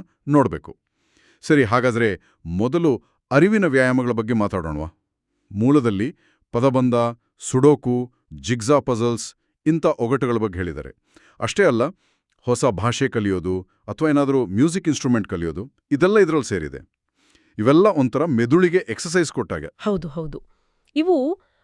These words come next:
Speaker 2: ಆಮ್, ನೇರವಾಗಿ ಮೆದುಳಿಗೆ ಒಂದು ಚಾಲೆಂಜ್ ಇದ್ದ ಹಾಗೆ. ಇದು ಬರೀ ಟೈಮ್ ಪಾಸ್ ಅಲ್ಲ, actually ಹೊಸ ನರ ಮಾರ್ಗಗಳನ್ನ, ಅಂದ್ರೆ ನ್ಯೂರಲ್ ಪಾಥ್ವೇಸ್ ಅಂತಾರಲ್ಲ, ಅದನ್ನ ಸೃಷ್ಟಿ ಮಾಡುತ್ತೆ. ಮೂಲದಲ್ಲಿ ಒಂದು ಇಂಟ್ರೆಸ್ಟಿಂಗ್ ವಿಷಯ ಇದೆ ನೋಡಿ.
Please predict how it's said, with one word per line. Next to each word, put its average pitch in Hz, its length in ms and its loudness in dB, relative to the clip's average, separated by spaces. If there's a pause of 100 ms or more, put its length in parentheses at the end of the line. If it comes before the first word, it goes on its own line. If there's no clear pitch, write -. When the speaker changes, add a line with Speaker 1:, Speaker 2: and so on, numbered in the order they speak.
(140)
Speaker 2:
ಆಮ್, 185 580 -2 (480)
ನೇರವಾಗಿ 294 640 2
ಮೆದುಳಿಗೆ 285 480 -2
ಒಂದು 233 520 -4 (100)
ಚಾಲೆಂಜ್ 294 600 -2
ಇದ್ದ 180 180 -6
ಹಾಗೆ. 156 380 -10 (320)
ಇದು 202 140 -6
ಬರೀ 180 340 -2
ಟೈಮ್ 240 360 -2
ಪಾಸ್ 190 320 -4
ಅಲ್ಲ, 139 200 -8 (640)
actually 311 420 -4
ಹೊಸ - 380 -4
ನರ 196 400 0
ಮಾರ್ಗಗಳನ್ನ, 175 720 -4 (400)
ಅಂದ್ರೆ 185 220 -2
ನ್ಯೂರಲ್ 285 460 -2
ಪಾಥ್ವೇಸ್ 180 580 -4
ಅಂತಾರಲ್ಲ, 156 400 -8 (500)
ಅದನ್ನ 220 360 -2
ಸೃಷ್ಟಿ 220 480 -6
ಮಾಡುತ್ತೆ. 143 500 -6 (540)
ಮೂಲದಲ್ಲಿ 320 580 0
ಒಂದು 226 240 0
ಇಂಟ್ರೆಸ್ಟಿಂಗ್ 339 600 -2
ವಿಷಯ 214 280 -4
ಇದೆ 165 160 -4
ನೋಡಿ. 151 280 -8